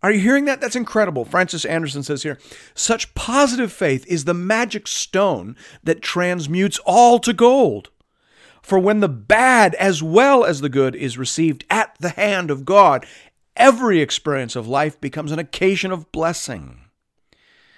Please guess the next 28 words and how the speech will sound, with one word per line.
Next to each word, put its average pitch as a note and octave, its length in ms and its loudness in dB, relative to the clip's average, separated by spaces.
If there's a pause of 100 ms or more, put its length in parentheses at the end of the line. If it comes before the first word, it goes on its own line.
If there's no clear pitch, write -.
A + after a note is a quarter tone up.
(420)
But - 120 -16
the - 80 -18
cost - 760 -10
is G2+ 180 -10
high. - 680 -16 (680)
It B2+ 120 -2
is B2 260 -4
easier D#3 580 -4
to - 140 -8
lower F3+ 680 2
your E3+ 300 -4
view E3+ 340 -4
of C3+ 240 -6
God D3 460 2
than B2 220 -8
to C3 140 -4
raise B2 680 -2
your B2+ 180 -4
faith C3 680 -4
to A2+ 120 -10
such - 340 -10
a F#2+ 80 -8
height. C#2+ 440 -16 (800)
We G2+ 160 -10
shall E2+ 300 -8
watch B2+ 420 0
the - 80 -10
struggle C#3 640 -2